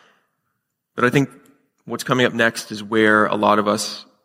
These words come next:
are actually able to see ourselves a bit better. Uh, "For they have devoured Jacob and devastated his," oh, oh, no, that's not it.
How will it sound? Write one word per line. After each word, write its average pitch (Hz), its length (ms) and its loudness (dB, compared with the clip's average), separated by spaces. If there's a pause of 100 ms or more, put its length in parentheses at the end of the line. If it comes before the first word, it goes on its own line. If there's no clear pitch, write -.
(240)
are - 160 -4
actually 113 360 0
able 127 180 4
to 113 80 -10
see 110 200 -8
ourselves 104 380 -4
a 107 80 -10
bit - 140 -12
better. - 360 -6 (4000)
Uh, 113 180 -6
"For 131 140 -6
they 143 120 2
have 139 160 -2
devoured 117 540 0
Jacob 120 520 -4
and 104 160 -8
devastated 110 480 -6
his," 113 160 -10
oh, 143 200 0
oh, - 160 -8
no, - 180 -6
that's - 300 -14
not 117 160 -8
it. - 140 -12